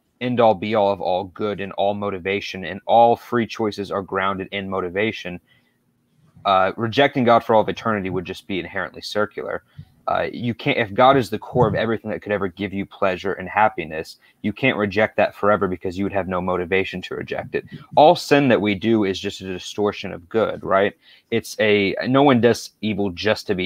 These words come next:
evil. They do it because they think they're getting something out of it, like pleasure or satisfaction or whatever.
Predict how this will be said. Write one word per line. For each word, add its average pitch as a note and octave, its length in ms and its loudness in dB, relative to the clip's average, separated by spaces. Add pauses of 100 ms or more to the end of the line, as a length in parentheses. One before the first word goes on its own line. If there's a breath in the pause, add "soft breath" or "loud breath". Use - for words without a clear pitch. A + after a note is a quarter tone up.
(100)
evil. G2+ 160 0
They F#2+ 140 0
do G#2 120 0
it E2+ 80 -4
because G2+ 240 -4
they G2 120 2
think G2+ 200 -6
they're F#2+ 120 -2
getting F#2+ 300 -4
something F#2+ 380 -6
out F2 180 4
of F2+ 60 -2
it, F2+ 80 -4
like F2 200 -4
pleasure F#2 460 0
or E2+ 180 -2
satisfaction F2+ 680 -2
or F2+ 60 -10
whatever. F#2 460 0